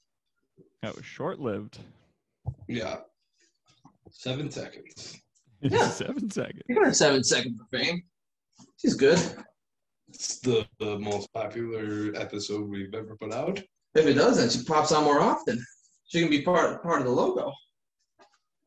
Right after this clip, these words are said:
Speaker 1: Oh my God, that'd actually be adorable.
Speaker 3: Winnie's Riders. I don't know.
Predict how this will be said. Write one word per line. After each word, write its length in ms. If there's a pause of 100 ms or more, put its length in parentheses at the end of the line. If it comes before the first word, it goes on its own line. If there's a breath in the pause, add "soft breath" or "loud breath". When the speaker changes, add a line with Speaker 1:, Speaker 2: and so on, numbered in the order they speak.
(840)
Speaker 1:
Oh 120
my 180
God, 280
that'd 220
actually 260
be 180
adorable. 480 (200)
Speaker 3:
Winnie's 340
Riders. 480 (760)
I 40
don't 140
know. 260